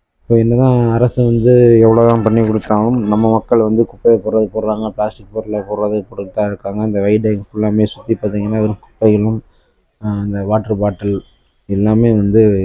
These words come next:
கீழே போட்டு தான் வச்சிருக்காங்க. சுற்றுலா பயணிக்கு போறீங்க நல்லது தான். But அது கொஞ்சம் சுத்தமா வச்சுக்கோங்க. பாட்டில்லாம் குப்பையில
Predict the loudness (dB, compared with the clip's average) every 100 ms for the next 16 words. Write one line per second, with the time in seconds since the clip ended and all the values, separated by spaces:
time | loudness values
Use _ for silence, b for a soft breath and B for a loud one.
0 | -6 -4 -6 -4 -6 -6 -6 -8 -8 -10
1 | -10 -2 -2 -2 -4 -4 -4 -4 -2 -4
2 | -6 -6 -6 -2 0 -2 -4 -6 -6 _
3 | b b b -4 0 2 0 0 -2 -2
4 | -4 -2 -2 -2 -4 -2 0 -2 -2 -2
5 | -2 -4 -2 0